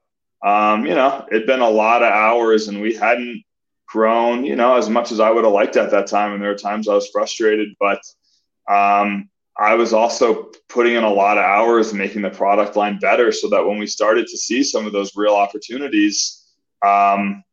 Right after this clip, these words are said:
we kinda hit, we were able to hit the ground running. Um, when we got stuff in Scheels, the stuff sold very well. And if we would have gotten that opportunity a few years before that, um, I don't think it would have sold that well. And who knows if they would have given us a reorder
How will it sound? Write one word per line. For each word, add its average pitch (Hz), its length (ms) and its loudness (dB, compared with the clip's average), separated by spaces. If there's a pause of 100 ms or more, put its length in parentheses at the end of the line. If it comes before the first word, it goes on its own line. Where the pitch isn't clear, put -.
we 107 120 -4
kinda 120 260 -2
hit, 123 140 0
we - 60 -4
were 113 200 0
able 113 140 -4
to 107 40 -10
hit 110 140 -8
the 113 80 -4
ground 101 300 0
running. 101 320 0 (360)
Um, 98 480 -2 (220)
when 101 140 -8
we 107 40 -6
got 107 220 2
stuff - 240 0
in 110 80 -2
Scheels, 117 460 2
the 101 60 -6
stuff - 300 -2
sold 104 380 2
very 104 240 4
well. 110 400 2
And 107 80 -4
if 101 120 -10
we 113 100 -2
would 117 100 -2
have 113 100 -6
gotten 113 200 -2
that 107 100 -6
opportunity 110 480 -8
a 104 40 -8
few 117 180 -10
years 110 240 -4
before - 360 -8
that, 127 220 4 (500)
um, 104 540 0 (180)
I 113 60 0
don't 139 160 2
think 147 140 -4
it 151 40 0
would 143 100 4
have 143 60 0
sold 123 260 2
that 92 180 2
well. 92 180 0
And 92 100 -6
who 120 140 -6
knows 113 680 -2
if - 160 -10
they 110 100 2
would 113 160 -2
have 107 140 -4
given 113 220 -4
us 107 200 -4
a 101 60 0
reorder 95 680 -4